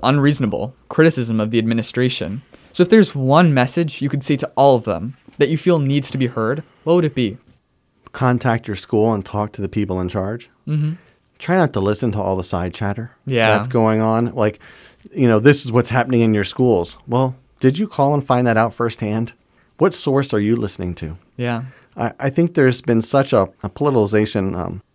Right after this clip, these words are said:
Speaker 2: of schooling and, and, and of public schools. And I'm really disheartened by that.
Speaker 1: Yeah.
Speaker 2: You know, it is a public school system, so it's meant to serve the public, which is
Speaker 1: Mm-hmm.
Speaker 2: a variety of people and perspectives in a community.
Speaker 1: Yeah.
Speaker 2: It's not a private school.
Speaker 1: Mm-hmm.
Speaker 2: And I think,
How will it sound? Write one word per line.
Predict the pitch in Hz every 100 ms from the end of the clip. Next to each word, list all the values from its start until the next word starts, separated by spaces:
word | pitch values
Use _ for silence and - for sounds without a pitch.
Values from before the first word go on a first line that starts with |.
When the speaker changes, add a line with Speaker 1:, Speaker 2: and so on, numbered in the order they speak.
| -
Speaker 2:
of | 123 127 117 -
schooling | - - 120 95 85 -
and, | - 110 110
and, | 104 113 -
and | 104 104 104
of |
public | - 107 104
schools. | - 98 87 -
And | - 117
I'm | 123
really | 131 131
disheartened | 123 - 90 98 113
by | 127
that. | 135 139 151 _ -
Speaker 1:
Yeah. | 117 104 120 - _ _ _ -
Speaker 2:
You | 120
know, | 113
it | 110
is | 135 143
a |
public | 101 - 110 117 120
school | - - 107
system, | - 98 - 131
so | 127 104
it's | 98
meant | 98 98
to | 110
serve | - 101 101
the | 104
public, | - 95 131 135
which | 98
is | 101 101 170
Speaker 1:
Mm-hmm. | 107
Speaker 2:
a |
variety | 95 95 87 95 107
of | 113 113
people | 98 95 110
and | 117
perspectives | 127 123 - 80 - 104 120
in | 101
a |
community. | 101 147 208 160 71 - -
Speaker 1:
Yeah. | 139 131 131 - -
Speaker 2:
It's | 113 -
not | 104 85
a | 110
private | - 139 196
school. | - - - - _ -
Speaker 1:
Mm-hmm. | 143 131 147 -
Speaker 2:
And | 117 113
I | 113
think, | - 135 139 139